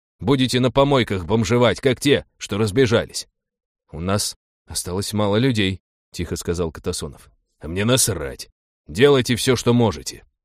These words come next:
Катасонов взглянул на руку полковника, потом прямо в его глаза и сказал еще тише обыкновенного: «Я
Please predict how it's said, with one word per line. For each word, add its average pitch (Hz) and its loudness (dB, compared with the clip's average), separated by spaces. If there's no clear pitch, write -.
Катасонов 117 -4
взглянул 98 -2
на 113 0
руку 101 -2
полковника, 95 -2
потом 92 -4
прямо 104 0
в 82 -6
его 92 -4
глаза 90 -2
и 90 -2
сказал 90 -4
еще 82 -10
тише 92 -8
обыкновенного: 87 -6
«Я 90 -2